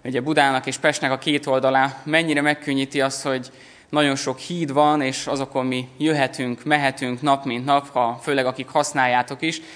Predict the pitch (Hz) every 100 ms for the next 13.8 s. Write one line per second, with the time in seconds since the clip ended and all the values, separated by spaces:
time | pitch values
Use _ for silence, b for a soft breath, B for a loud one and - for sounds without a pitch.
0 | B - - - 147 139 139 135 160 135
1 | - 170 151 147 147 147 123 113 - 185
2 | 165 151 143 139 135 131 143 139 127 120
3 | 143 127 123 123 123 123 B B - 120
4 | 120 135 147 135 - - B B B -
5 | 117 123 156 139 147 147 139 127 127 123
6 | 185 185 190 185 175 - 202 - 160 147
7 | 131 - 190 175 165 151 135 127 165 170
8 | 147 135 165 170 156 135 139 131 - 160
9 | 156 127 120 120 - 135 127 123 123 B
10 | B B 131 127 127 127 127 120 101 104
11 | 92 80 - B B B B B B B
12 | B B _ _ _ 170 196 202 277 -
13 | 180 - B B B 117 151 151